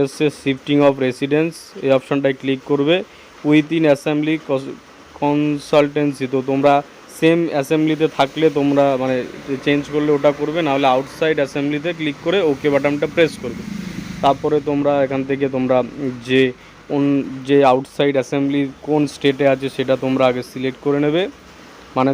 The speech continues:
তোমরা যেখানে তোমাদের ভোটার কার্ডটা ট্রান্সফার করবে সেই অ্যাড্রেস অনুযায়ী তোমরা কোন স্টেটে থাকো সেটা তোমরা এখান থেকে সিলেক্ট করবে। তারপরে সেই অ্যাড্রেস অনুযায়ী তোমাদের ডিস্ট্রিক্টটা সিলেক্ট করবে। তারপরে কোন অ্যাসেম্বলিতে তোমরা তোমাদের ভোটার কার্ডটা ট্রান্সফার করবে সেটা তোমরা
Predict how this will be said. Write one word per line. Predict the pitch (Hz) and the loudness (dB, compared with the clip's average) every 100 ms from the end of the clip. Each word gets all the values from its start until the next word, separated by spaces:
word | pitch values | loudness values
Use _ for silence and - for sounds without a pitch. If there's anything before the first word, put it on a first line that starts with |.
| 135 | 0
তোমরা | 131 139 139 135 | 0 0 -2 -8
যেখানে | 131 139 139 135 _ | -6 -2 -4 -4 _
তোমাদের | 139 131 131 123 | -6 -4 -2 -2
ভোটার | 127 127 127 | -2 -4 -2
কার্ডটা | 131 127 131 139 | -4 -2 -6 -2
ট্রান্সফার | 131 123 - 135 131 | -4 -4 -6 -8 -6
করবে | 135 147 - | -4 -4 -2
সেই | 135 | -2
অ্যাড্রেস | 127 123 127 135 - | -2 -4 -8 -8 -4
অনুযায়ী | 139 135 143 147 | -4 0 0 0
তোমরা | 131 131 127 | 0 -2 -2
কোন | 135 131 127 | -2 0 -2
স্টেটে | - 135 135 135 | -4 -2 -2 0
থাকো | 131 139 170 - - - - - - | 0 2 -2 -4 -20 -20 -20 -20 -4
সেটা | 139 139 131 | 0 0 0
তোমরা | 131 131 127 | -2 0 -2
এখান | 127 127 | -4 -6
থেকে | 127 123 | -8 -8
সিলেক্ট | 123 131 127 | -6 -6 -2
করবে। | 139 147 160 | 0 4 4
তারপরে | 131 120 127 123 | 2 -2 -8 -8
সেই | - 131 135 | -4 -2 -2
অ্যাড্রেস | 127 127 127 | -2 -4 -4
অনুযায়ী | 127 127 127 | -2 0 0
তোমাদের | 127 123 123 123 | 0 -2 -4 -6
ডিস্ট্রিক্টটা | 120 - 139 160 147 | -8 -8 -2 0 0
সিলেক্ট | 143 143 - | 0 -2 0
করবে। | 156 156 175 - - - | -2 0 -4 -10 -20 -12
তারপরে | - 120 123 | -4 -4 -2
কোন | 139 151 | 2 4
অ্যাসেম্বলিতে | 135 - 151 151 151 156 147 | 4 0 -2 -2 -2 -2 -2
তোমরা | 139 135 127 123 135 | 0 2 2 0 -6
তোমাদের | 123 123 120 | -8 -4 -4
ভোটার | 120 123 120 | -2 -4 -2
কার্ডটা | 123 120 113 | -4 -2 -2
ট্রান্সফার | 120 120 - 127 | -4 -4 -4 -4
করবে | 131 135 147 - | -4 -2 -2 -2
সেটা | 123 123 123 | -2 -2 -2
তোমরা | 123 | -2